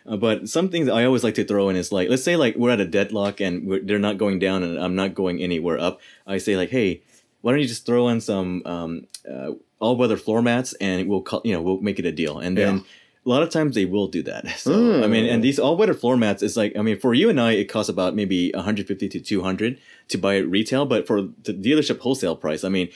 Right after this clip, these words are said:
Speaker 2: It's
Speaker 1: they
Speaker 2: like
Speaker 1: probably get it for
Speaker 2: nothing.
Speaker 1: peanuts, right?
Speaker 2: Got
Speaker 1: So,
Speaker 2: it.
Speaker 1: I mean, they may, I mean, I've had them B S me and say, like, "Hey, no, this is the, you know, we pay the retail price for these." I'm like, "No, there's
Speaker 2: Yeah.
Speaker 1: no way you guys
Speaker 2: <laughs>
Speaker 1: pay retail price for this. You guys are,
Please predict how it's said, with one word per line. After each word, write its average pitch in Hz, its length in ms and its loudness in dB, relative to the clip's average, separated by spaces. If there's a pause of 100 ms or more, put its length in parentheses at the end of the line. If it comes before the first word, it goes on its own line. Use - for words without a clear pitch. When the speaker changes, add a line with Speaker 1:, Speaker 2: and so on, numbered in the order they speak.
Speaker 2:
It's - 100 -10
Speaker 1:
they 131 120 4
Speaker 2:
like - 60 -2
Speaker 1:
probably 165 160 2
get 117 100 2
it - 40 0
for - 60 0
Speaker 2:
nothing. 87 140 -2
Speaker 1:
peanuts, 90 360 -4
right? 87 220 -2
Speaker 2:
Got 101 100 0
Speaker 1:
So, 98 220 2
Speaker 2:
it. 87 60 -8 (380)
Speaker 1:
I 117 80 0
mean, 120 300 2
they 139 100 4
may, 233 280 4
I 120 60 2
mean, 135 180 0
I've 143 180 2
had 160 280 0
them 139 460 -2 (160)
B 101 240 2
S 104 180 0
me 92 120 0
and 85 100 0
say, 92 100 0
like, 90 100 2
"Hey, 107 200 2
no, 98 260 2
this 107 200 -4
is 127 60 -6
the, 110 200 0
you 104 80 -2
know, 90 80 0
we 196 160 4
pay 113 220 0
the 87 180 0
retail 90 320 -2
price 78 240 -4
for 78 100 -6
these." 82 140 -4
I'm 127 100 0
like, 110 200 0 (720)
"No, 131 400 6
there's 233 180 6
Speaker 2:
Yeah. 156 180 4
Speaker 1:
no 196 280 6
way 151 380 4
you 131 220 4
guys 131 220 2
Speaker 2:
<laughs> 131 120 -4
Speaker 1:
pay 123 260 2 (220)
retail 120 400 2
price 90 240 -2
for 95 80 -4
this. 92 120 2
You 190 120 0
guys 170 180 4
are, 104 60 2